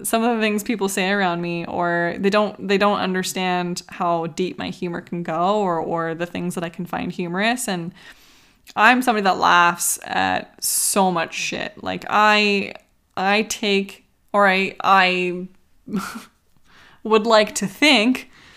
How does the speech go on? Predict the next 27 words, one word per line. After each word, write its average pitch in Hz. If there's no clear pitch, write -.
anyways, 185
that 196
I 202
take 208
very 190
little 180
personally. 208
Um, 175
and 190
that 160
is, 180
that 196
is 165
definitely 180
taking 170
me 170
some 175
time 175
to 175
get 175
here 185
too. 190
But 214
it 214
has 202
been 196
that 175